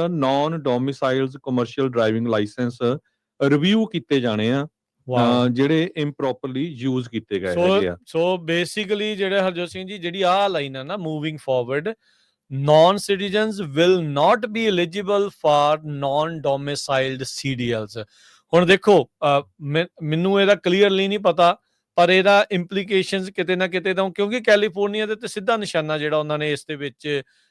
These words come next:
Speaker 2: ਲਾਇਆ ਆ। ਹੁਣ ਇਹ ਨਹੀਂ ਮੈਨੂੰ ਪਤਾ ਵੀ ਜਿਹੜੇ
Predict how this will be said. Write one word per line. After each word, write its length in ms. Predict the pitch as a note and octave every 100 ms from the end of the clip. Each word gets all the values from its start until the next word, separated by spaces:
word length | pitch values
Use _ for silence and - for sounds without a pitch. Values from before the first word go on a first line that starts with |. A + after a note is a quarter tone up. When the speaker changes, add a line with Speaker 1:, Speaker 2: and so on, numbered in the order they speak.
| _ C3+
Speaker 2:
ਲਾਇਆ 600 | C3 B2 C3+ E3 F3+ F3+
ਆ। 60 | - _ _ _ -
ਹੁਣ 120 | F3
ਇਹ 140 | F#3+ A3+
ਨਹੀਂ 120 | A#3
ਮੈਨੂੰ 220 | G#3 G3+
ਪਤਾ 220 | G3 F#3+
ਵੀ 120 | G3+ G#3+
ਜਿਹੜੇ 400 | G3+ G#3+ G#3